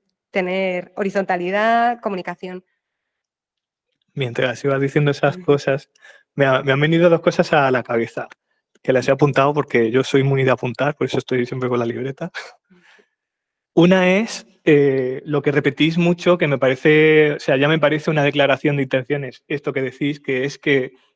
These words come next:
Speaker 2: el museo es un mu-, em, es un museo vuestro, es un museo de todos, es, em, es un museo público. Y me, me parece guay que se repita porque al final el tema de lo público es como una, un ente conceptual como muy,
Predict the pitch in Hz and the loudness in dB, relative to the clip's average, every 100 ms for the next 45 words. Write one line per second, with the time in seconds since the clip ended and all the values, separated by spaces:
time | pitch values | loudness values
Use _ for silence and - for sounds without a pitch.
0 | - 147 143 131 147 147 165 - _ _ | -6 -2 -2 0 4 4 4 0 _ _
1 | _ _ _ _ - 147 160 160 165 160 | _ _ _ _ -6 -2 0 0 2 2
2 | 165 - 156 180 170 - 185 151 185 - | 2 0 2 4 4 4 4 4 2 0
3 | 139 127 131 170 160 - 175 156 131 165 | -2 -2 -2 0 0 4 4 4 4 2
4 | 139 117 147 - - 151 151 151 165 160 | 2 0 -4 -6 -4 -4 -2 -4 -2 0
5 | 151 156 143 135 131 123 131 139 151 147 | 2 0 0 -4 -4 -6 -6 -2 0 2
6 | 147 160 202 196 208 160 180 175 170 160 | 2 4 2 2 0 2 2 2 -2 0
7 | 156 147 185 175 160 135 131 - 127 135 | 0 0 0 -2 -2 -2 -4 -6 -6 -4
8 | 160 - _ _ 139 131 147 165 160 156 | -4 -6 _ _ -4 -2 0 0 2 0
9 | 165 160 151 147 - 143 143 143 147 147 | 0 -2 -2 -4 -4 -6 -4 -4 -4 -4
10 | 147 156 156 151 156 151 147 143 143 139 | -4 -4 -4 -4 0 0 2 0 0 -2
11 | 135 143 147 - 143 147 147 131 131 135 | -4 -4 -4 -4 -2 -2 -4 -8 -12 -12
12 | 139 147 151 147 147 143 139 | -10 -8 -8 -8 -8 -10 -12